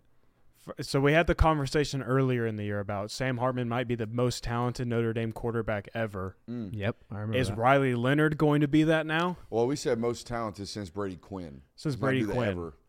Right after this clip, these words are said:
Speaker 1: Okay.
Speaker 2: Last twenty years. Um,
Speaker 1: Look at what
Speaker 2: God,
Speaker 1: this guy did in nineteen forty.
Speaker 2: it's been that long, since Brady Quinn's played. Didn't he play, like, mid two thousands?
Speaker 1: Yeah.
Speaker 3: He played in two thousand five. So, yeah, it's about eighteen years ago.
Speaker 2: That's insane.
Speaker 3: Yeah.
Speaker 2: Um,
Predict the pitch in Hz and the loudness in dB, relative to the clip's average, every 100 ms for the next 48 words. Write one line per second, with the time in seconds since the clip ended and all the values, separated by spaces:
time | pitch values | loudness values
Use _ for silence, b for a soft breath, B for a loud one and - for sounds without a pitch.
0 | - 110 107 90 101 - 113 104 95 92 | -12 -10 -8 -6 -6 -6 -8 -6 -6 -8
1 | 85 - - b b b 98 104 98 90 | -8 -12 -18 b b b -6 -2 -2 -2
2 | 82 78 196 196 175 - 185 170 170 165 | -6 -10 -6 -4 -2 0 0 4 4 4
3 | 165 160 147 170 160 175 160 180 180 139 | 4 2 2 0 0 0 0 -2 -2 -2
4 | 110 110 - 151 123 95 - 82 85 98 | -4 -6 -6 -6 -6 -8 -10 -14 -14 -16
5 | _ _ _ - 87 87 87 85 85 85 | _ _ _ -16 -12 -10 -10 -10 -14 -14
6 | - 98 98 123 120 123 98 80 87 87 | -12 -10 -8 -8 -8 -8 -8 -8 -8 -10
7 | 95 80 76 85 95 - - - 135 143 | -12 -10 -10 -12 -14 -18 -16 -6 -2 0
8 | - 151 151 139 123 - 127 123 120 110 | 2 2 2 0 -2 -6 -6 -4 -2 -4
9 | 104 - - 95 90 90 - 117 117 110 | -6 -10 -8 -6 -6 -10 -8 -2 0 0
10 | - 117 110 117 - 113 104 107 101 101 | -2 -4 -4 -6 -6 -8 -6 -6 -6 -6
11 | 98 80 78 - - - 85 78 - 64 | -8 -10 -12 -12 -18 -16 -16 -16 -16 -16
12 | 55 - _ _ _ _ _ - 117 165 | -18 -20 _ _ _ _ _ -6 -2 -2
13 | 80 76 73 73 | -4 -10 -12 -16